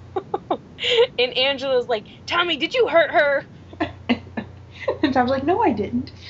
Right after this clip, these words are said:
Speaker 2: <laughs> Mara tells Angela that her surgeon was impressed at, with Jane's incisions 'cause Jane saved her leg. Angela's like, "I've always wanted a doctor in the family." And Jane's like, "Too bad, you have two cops." And Frankie's like, "And an undertaker."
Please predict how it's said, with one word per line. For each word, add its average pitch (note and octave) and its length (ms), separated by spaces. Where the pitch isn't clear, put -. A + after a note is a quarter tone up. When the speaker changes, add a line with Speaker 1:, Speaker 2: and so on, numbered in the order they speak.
Speaker 2:
<laughs> - 1300
Mara A#3 280
tells A#3+ 260
Angela G#3 480
that F3 400
her G#3+ 140
surgeon G#3+ 460
was F#3 180
impressed F3+ 480
at, F3 200
with E3 200
Jane's F3+ 380
incisions E3+ 640
'cause E3 380
Jane D#3+ 260
saved D#3 340
her D#3 120
leg. G#3 420
Angela's G#3 280
like, G3 200
"I've G3+ 120
always D#4 300
wanted A3 260
a G3 40
doctor F#3 380
in F3 80
the E3+ 60
family." E3 520
And C#4 140
Jane's B3 200
like, A3 220
"Too A3+ 160
bad, A3 280
you F#3+ 60
have F3 200
two A#3+ 180
cops." - 640
And F#3 840
Frankie's G#3 300
like, F3+ 200
"And F#3+ 140
an F#3+ 40
undertaker." F#3 760